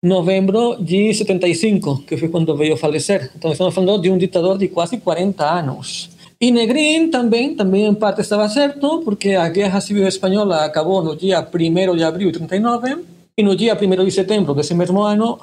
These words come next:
Hitler invadía Polonia. Por tanto, hubo simplemente un intervalo de cinco meses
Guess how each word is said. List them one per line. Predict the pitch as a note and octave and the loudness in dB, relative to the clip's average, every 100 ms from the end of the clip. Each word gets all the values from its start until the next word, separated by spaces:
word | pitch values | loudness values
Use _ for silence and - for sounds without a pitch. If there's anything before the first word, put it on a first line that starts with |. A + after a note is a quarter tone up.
| - | -4
Hitler | A3 F#3 G3 | -2 0 0
invadía | E3 C#3+ C#3 B2+ | -2 -2 -2 -4
Polonia. | - C#2 C2+ C3 - - | -4 -10 -12 -16 -20 -16
Por | E3 E3 | -10 -4
tanto, | F#3+ F#3 G#3 - | -2 0 0 2
hubo | G3+ G3 G3+ | 0 2 0
simplemente | A3 G3+ E3+ G3 F#3 F3+ | 0 -2 0 0 2 0
un | |
intervalo | F#3 F#3 E3+ F3+ D#3+ | 0 0 0 0 0
de | D#3 | -2
cinco | - G#3 F#3 F3+ | 0 0 2 2
meses | F#3+ G#3 G#3 G#3+ B3+ C4+ - - | 0 0 -2 -6 -10 -10 -16 -16